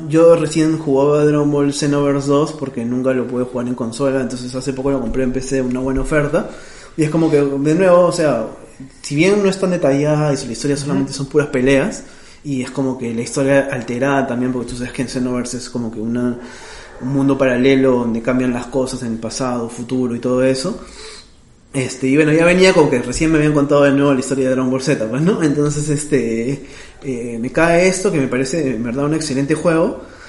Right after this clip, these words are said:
Speaker 1: O sea, yo, eh, pero como que ya estaba un poco saturado de la historia de Z.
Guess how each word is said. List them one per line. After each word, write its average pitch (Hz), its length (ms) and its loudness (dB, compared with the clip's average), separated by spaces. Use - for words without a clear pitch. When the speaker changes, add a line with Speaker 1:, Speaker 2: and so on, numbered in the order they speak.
Speaker 1:
O 120 80 -12
sea, 139 260 0
yo, 143 160 2
eh, 123 440 -2
pero 202 440 6
como 135 220 -2
que 127 80 -2
ya 139 80 2
estaba 160 200 -2
un 160 100 0
poco 160 180 -4
saturado 139 420 2
de 135 60 4
la 120 60 0
historia 135 240 -2
de - 60 -4
Z. 147 220 -2